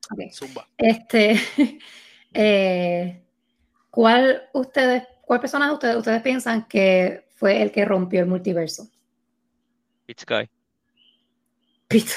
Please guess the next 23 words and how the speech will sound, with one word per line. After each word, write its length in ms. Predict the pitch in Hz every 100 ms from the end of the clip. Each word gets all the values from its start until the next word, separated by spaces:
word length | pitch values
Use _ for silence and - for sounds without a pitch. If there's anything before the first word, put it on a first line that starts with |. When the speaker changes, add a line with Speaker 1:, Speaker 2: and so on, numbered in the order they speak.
| -
Speaker 1:
Guy. 1300 | - _ _ _ _ _ _ _ _ _ _ - 403 - - -
No, 140 | 220 220
en 100 | 233
serio, 300 | 233 226 202
¿ustedes 220 | 226 226
piensan 280 | 254 285 262
que 120 | 233
fue 140 | 233
Wanda? 480 | 185 185 247 339 359 _ _ _ _ _ _ _ -
Eh, 180 | 214 202
al 180 | 220 208
final 340 | 208 185 180
de, 640 | 196 202 196 190 185 175 175
de 80 |
WandaVision. 540 | 180 208 185 180 294 - _ _ _ _
¿Ustedes 300 | 214 214 190
piensan 360 | 208 214 208 190
que 140 | 196
fue 200 | 185 185
Speaker 2:
No. 120 | 196
Speaker 1:
Loki 280 | 330 311 294 269
o 180 | 214
Sylvie? 560 | - 311 277 220 302 -